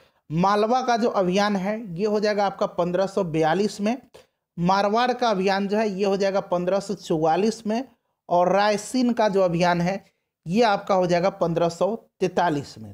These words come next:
तो देखिए, अब आप इसको आसानी से मिला सकते हैं। ऑप्शन नंबर सी इसका करेक्ट आंसर हो जाएगा।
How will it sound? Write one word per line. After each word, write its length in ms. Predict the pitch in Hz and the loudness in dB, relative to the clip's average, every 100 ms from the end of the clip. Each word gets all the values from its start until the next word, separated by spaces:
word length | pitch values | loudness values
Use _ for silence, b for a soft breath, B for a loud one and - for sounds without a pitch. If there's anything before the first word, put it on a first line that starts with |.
| - | -10
तो 80 | 170 | -4
देखिए, 240 | 196 240 | -2 0
अब 180 | 214 220 | 0 2
आप 140 | 214 220 | 0 -2
इसको 240 | 202 - - | -6 -6 -2
आसानी 340 | 180 175 190 220 | 0 2 2 0
से 140 | 226 | 0
मिला 220 | 202 190 | 0 2
सकते 300 | 180 170 - | 0 -4 -2
हैं। 180 | 196 254 B B B - | 0 -2 B B B -4
ऑप्शन 300 | 170 - 208 | -2 0 2
नंबर 220 | 202 220 | 2 0
सी 280 | - - 233 | -2 0 2
इसका 280 | 220 - 220 | 2 0 0
करेक्ट 360 | 214 170 170 | 2 0 0
आंसर 260 | 170 170 214 | -4 0 0
हो 140 | 175 | 0
जाएगा। 460 | 117 98 80 - | 0 -4 -8 -10